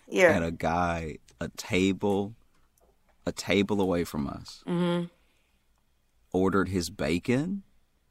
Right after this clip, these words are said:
Speaker 1: What?
Speaker 2: extra moist. He said extra moist.
Speaker 1: What is that?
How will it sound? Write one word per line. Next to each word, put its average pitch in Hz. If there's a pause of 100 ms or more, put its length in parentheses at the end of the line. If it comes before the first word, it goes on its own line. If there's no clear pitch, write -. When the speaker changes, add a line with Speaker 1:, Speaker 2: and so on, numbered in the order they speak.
Speaker 1:
What? - (1000)
Speaker 2:
extra 90
moist. 71 (180)
He 107
said 95
extra 80
moist. - (360)
Speaker 1:
What 233
is 226
that? 214